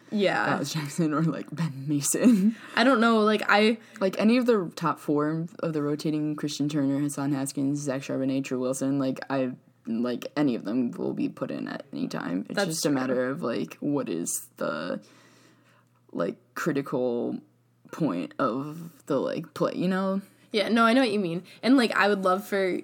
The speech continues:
Speaker 1: Zach Charbonnet to be at full strength again because obviously he is, by far has the highest ceiling out of our running backs.
Speaker 2: That's true.
Speaker 1: But, like, I don't know, the Hassan Haskins thing just kinda threw me off because Drew Wilson,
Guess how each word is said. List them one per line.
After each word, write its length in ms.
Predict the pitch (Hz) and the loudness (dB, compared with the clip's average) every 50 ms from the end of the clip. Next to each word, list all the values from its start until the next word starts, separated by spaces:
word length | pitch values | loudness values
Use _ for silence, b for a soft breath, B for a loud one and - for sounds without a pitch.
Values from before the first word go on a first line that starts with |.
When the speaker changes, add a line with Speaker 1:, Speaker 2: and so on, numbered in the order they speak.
| - | -4
Speaker 1:
Zach 240 | 202 180 180 165 175 | -2 0 0 0 0
Charbonnet 500 | - - 180 175 175 175 170 156 160 175 - | 0 0 0 0 0 -2 -2 -2 -4 -4 -4
to 60 | 185 | -4
be 380 | 170 175 175 170 160 - - - - _ - - - 190 175 - - | -4 -4 -4 -4 -4 -4 -6 -10 -14 _ -20 -12 -6 -6 -6 -4 -4
at 200 | - 170 165 165 | -2 -2 -2 -2
full 160 | - 185 175 175 | 0 0 0 0
strength 340 | 175 - - 160 185 175 - | 0 -2 -4 -4 -4 -4 -4
again 260 | 190 190 202 208 220 | -2 0 2 2 2
because 280 | 196 190 - 202 170 170 - | 2 2 0 0 0 0 0
obviously 400 | - 180 175 180 185 175 180 175 | 0 0 2 0 -2 0 -4 -4
he 260 | 170 - - 196 185 | -4 -4 -2 0 2
is, 240 | 180 175 170 170 - b b b b b b b | 2 2 0 -2 -8 b b b b b b b
by 120 | 190 196 | 2 2
far 220 | 220 - 208 196 202 | 4 4 4 4 4
has 180 | 220 233 214 | 4 4 2
the 60 | 175 180 | 0 0
highest 320 | 180 185 131 143 180 - | -2 -2 -2 -2 -4 -4
ceiling 260 | - 165 170 170 170 | -4 -2 -2 -2 0
out 100 | 165 170 | 0 0
of 80 | 180 185 | 0 0
our 120 | 202 190 185 | 0 0 2
running 240 | 185 190 196 208 | 0 0 2 2
backs. 260 | 208 202 202 214 208 - | 2 4 2 2 0 -4
Speaker 2:
That's 40 | - | -8
true. 220 | - 156 156 185 190 190 - - | -8 -10 -8 -8 -10 -10 -4 2
Speaker 1:
But, 240 | - 233 214 - - | 4 4 4 4 4
like, 240 | 226 226 220 - - _ - | 2 0 0 -2 -6 _ 2
I 100 | 220 208 | 2 4
don't 100 | 196 202 | 4 4
know, 120 | 202 180 160 | 4 4 4
the 80 | 196 220 | 4 4
Hassan 280 | 262 247 269 269 302 | 6 6 6 6 6
Haskins 400 | 285 254 214 - - 214 220 208 | 6 4 4 4 4 2 2 2
thing 180 | - 190 190 208 | 2 0 0 0
just 140 | 185 - - | -2 -2 0
kinda 200 | 226 185 170 175 | 0 0 0 0
threw 160 | 175 196 190 | 0 -2 -2
me 140 | 185 180 170 | 0 0 2
off 240 | 160 160 170 - - | 2 2 0 0 -4
because 320 | 190 175 220 185 180 175 b b b b b b | -2 0 0 0 0 -4 b b b b b b
Drew 220 | - - 262 262 254 | 2 6 6 8 8
Wilson, 580 | 220 190 202 220 - 262 240 240 240 233 220 | 8 6 4 4 4 4 4 4 2 2 -2